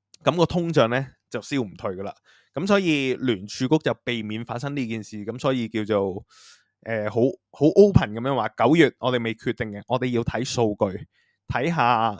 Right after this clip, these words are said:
個經濟仲係咪咁熾熱啦，睇下個通脹個 percentage 係咪繼續下降啦。」咁其實個通脹呢一年以嚟 keep 住都係下降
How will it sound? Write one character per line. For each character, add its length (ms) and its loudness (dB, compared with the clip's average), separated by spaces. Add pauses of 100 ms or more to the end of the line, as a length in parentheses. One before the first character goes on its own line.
(120)
個 160 -4
經 180 -4
濟 220 0
仲 140 -4
係 100 -6
咪 100 -6
咁 200 -8
熾 280 -12
熱 60 -10
啦， 300 0
睇 240 -4
下 120 -2
個 120 -4
通 380 -4
脹 340 2
個 120 0 (100)
percentage 560 -6
係 200 -8
咪 240 -6
繼 140 -6
續 180 -4 (240)
下 180 -4
降 240 -2
啦。」 220 -2 (420)
咁 160 0
其 180 -4
實 240 -6
個 100 -2
通 200 -4
脹 120 2
呢 420 -12
一 80 0
年 420 -6
以 80 0
嚟 140 0
keep 240 -8
住 160 -4
都 80 2
係 140 2
下 240 -6
降 140 -8